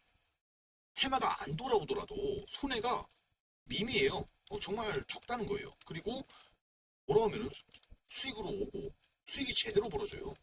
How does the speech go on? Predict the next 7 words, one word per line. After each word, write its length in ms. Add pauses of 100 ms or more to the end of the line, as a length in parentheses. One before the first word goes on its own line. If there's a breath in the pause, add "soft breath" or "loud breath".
(420 loud breath)
그러니까 440
안전하면서, 1000 (400 loud breath)
안전하게 540
투자하면서 880
수익은 420
수익대로 520
보고 460